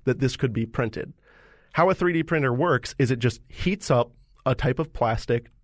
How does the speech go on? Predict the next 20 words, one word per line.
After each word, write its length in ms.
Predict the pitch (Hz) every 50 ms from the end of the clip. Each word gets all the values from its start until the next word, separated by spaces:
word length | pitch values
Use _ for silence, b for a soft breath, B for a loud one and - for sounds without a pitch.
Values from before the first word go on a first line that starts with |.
| _ -
to 120 | - 123 135
its 100 | 135 -
melting 320 | 147 123 120 - 123 113
point 300 | 107 - 110 104 110 - - b b b b b -
and 160 | 131 127 127
then 120 | 123 120 113 110
lays 300 | 110 117 135 143 147 131
it 160 | 147 - 127 113
down 400 | 123 117 123 117 113 113 113 -
in 180 | - 110 107
rows. 560 | 104 107 107 104 101 95 - - - - - b b b b b b b
Imagine, 640 | - 127 127 127 143 151 135 156 147 139 139 135 b b b b b -
imagine 360 | 135 147 160 185 180 196 185
if 120 | 165 -
you 100 | - 151
put 300 | 131 - - 151 151 -
a 300 | 139 123 117 113 113 113 113 -
hot 320 | - - 151 143 - -
glue 260 | 117 123 117 127 139 135
gun 440 | 143 143 147 151 160 175 180 180